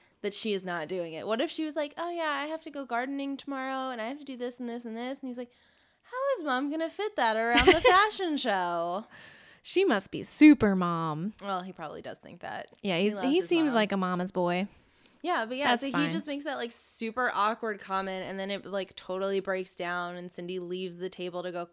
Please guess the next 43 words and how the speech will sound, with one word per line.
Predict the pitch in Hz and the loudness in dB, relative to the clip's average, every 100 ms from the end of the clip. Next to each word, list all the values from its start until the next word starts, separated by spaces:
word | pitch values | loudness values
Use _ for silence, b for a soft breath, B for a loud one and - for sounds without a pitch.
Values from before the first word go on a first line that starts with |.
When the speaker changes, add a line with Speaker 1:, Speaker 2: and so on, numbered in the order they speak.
| - | -10
Speaker 1:
get | 185 - | -10 -10
cleaned | - 180 175 175 | -12 -10 -8 -4
up, | 240 240 | 2 4
and | 240 | 4
Speaker 2:
Mm-hmm. | 240 220 220 240 - b b b b b _ _ _ _ | 2 2 0 -2 -6 b b b b b _ _ _ _
Speaker 1:
I | 214 | -2
didn't | 220 226 190 | 0 0 -2
like | 196 | -4
Jim's | 190 190 185 | -4 -6 -6
comment | - 180 175 | -6 -6 -8
of, | 165 180 | -10 -6
like, | 170 - | -6 -8
"Let | - 196 165 | -8 -6 -4
Brenda | 175 175 170 | -6 -6 -8
make | 165 160 | -8 -8
it | 165 | -6
up | 151 - | -6 -8
to | 165 | -12
you." | - 92 92 185 _ | -10 -10 -10 -14 _
Because, | 269 320 | 0 0
again, | 339 - | 2 6
Speaker 2:
Yeah. | 269 302 214 180 | 8 8 8 6
Speaker 1:
I | 285 | 4
don't | 302 320 - | 0 -2 -6
think | 320 294 | -6 -4
that | 285 226 | -6 -4
Brenda | 240 254 | -4 -4
did | 226 214 233 | -4 -6 -6
something | 247 247 233 190 | -8 -6 -8 -8
that | 180 185 185 | -4 -4 -2
wrong. | 160 87 69 - - _ _ _ _ - | -6 -10 -14 -18 -20 _ _ _ _ -8
Speaker 2:
Right, | 240 247 202 196 | 6 10 10 8
and, | 247 254 | 6 6
and | 254 | 6
that's | 254 254 | 6 4
kind | - 240 | 2 2
of | 220 | 2
w-, | 196 196 - - - - | 0 -4 -8 -16 -20 2
initially | 240 233 214 - 247 269 247 | 6 6 4 0 2 4 4
I | 254 | 4
thought | 254 262 254 | 4 2 4
that, | 262 262 262 | 2 2 0
and | 226 | 0